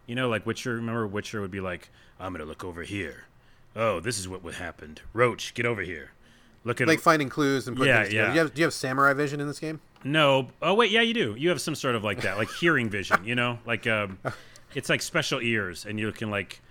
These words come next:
Speaker 1: sense people. Every game has that, you know?
Speaker 2: Sure, sure, sure.
Speaker 1: Hit touchpad, and you can see whatever.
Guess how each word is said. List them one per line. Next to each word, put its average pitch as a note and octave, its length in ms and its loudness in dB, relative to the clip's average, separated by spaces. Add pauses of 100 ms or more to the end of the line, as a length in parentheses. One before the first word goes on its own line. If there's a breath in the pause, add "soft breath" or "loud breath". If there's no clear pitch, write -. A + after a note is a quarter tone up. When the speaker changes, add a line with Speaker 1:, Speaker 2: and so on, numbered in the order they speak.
(100)
Speaker 1:
sense - 580 -6 (160)
people. G2+ 500 -10
Every D#3+ 300 0
game F#2 240 -6
has D#2 200 -14
that, D2+ 200 -16
you G2+ 80 -14
know? F#2+ 260 -10
Speaker 2:
Sure, G#2 380 0
sure, F#2 240 -6
sure. C#3+ 180 0
Speaker 1:
Hit - 60 -4
touchpad, G#2 760 0
and G2 120 -6
you F#2+ 100 -6
can G2 140 -10
see F#2+ 300 -10
whatever. F2 280 -10